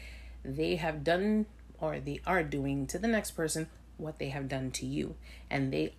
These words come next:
are grooming that next person to dislike you. All right? Everything that the narcissist put you through, everything the narcissist has done to you, said to you, they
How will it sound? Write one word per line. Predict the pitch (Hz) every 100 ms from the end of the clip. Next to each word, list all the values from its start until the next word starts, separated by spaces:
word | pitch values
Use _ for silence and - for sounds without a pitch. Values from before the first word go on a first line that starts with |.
| -
are | 180 185 190 160
grooming | 156 175 226 233 160
that | 143 -
next | 131 131 -
person | 139 135 - 143 143 - - -
to | - 180 165 160 - -
dislike | 147 160 - - - 160 143 156 - - - - - 139
you. | 143 147 139 - - - - - - -
All | 139
right? | 147 151 156 - - - -
Everything | 165 160 165 185 190 175 170 165 165
that | 156
the | 147
narcissist | 147 143 156 151 143
put | - 165 -
you |
through, | 185 190 196 -
everything | 160 170 156 143
the |
narcissist | 139 143 139 - 143 143 147
has | 135
done | - 175 175
to | -
you, | 170 170 175
said | - - 151
to | -
you, | 165 160 160 160 165 - - - - - - - - -
they | 170 156 160 160